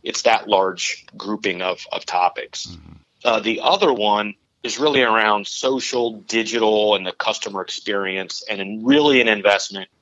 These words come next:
Speaker 1: in understand, uh, un-, understanding what consumers'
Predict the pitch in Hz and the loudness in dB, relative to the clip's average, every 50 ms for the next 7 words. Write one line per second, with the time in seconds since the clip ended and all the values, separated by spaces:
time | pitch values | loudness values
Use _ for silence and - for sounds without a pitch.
0 | _ _ - 113 110 104 104 104 110 120 117 113 113 - - 107 104 104 101 98 | _ _ -4 -4 -2 0 0 -2 0 0 0 -2 -2 -2 -4 -4 -4 -4 -4 -4
1 | 95 95 92 - - _ _ _ _ - - - - - 113 107 - 113 110 107 | -6 -8 -12 -14 -18 _ _ _ _ -10 -8 -4 -2 -2 -2 0 0 0 0 0
2 | - - - 104 101 101 95 95 95 95 95 - - - 101 98 - - - 131 | 0 0 0 0 0 2 -2 -4 -2 -2 -4 -4 -4 -8 -6 -4 -2 0 2 2
3 | 127 127 123 120 113 - - - - - | 2 2 2 2 2 0 -4 -6 -10 -16